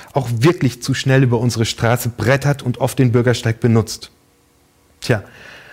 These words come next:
meine Freundin, die er angezeigt hat, hadert noch, aber sie übt ein freundliches Guten Tag.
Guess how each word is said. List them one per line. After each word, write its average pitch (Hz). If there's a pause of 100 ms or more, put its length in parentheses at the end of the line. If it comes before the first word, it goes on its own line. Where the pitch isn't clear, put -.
(220)
meine 131
Freundin, 170
die 143
er 123
angezeigt 151
hat, 160 (160)
hadert 123
noch, 90 (320)
aber 147
sie 135
übt 139
ein 117
freundliches 135 (640)
Guten 135
Tag. 101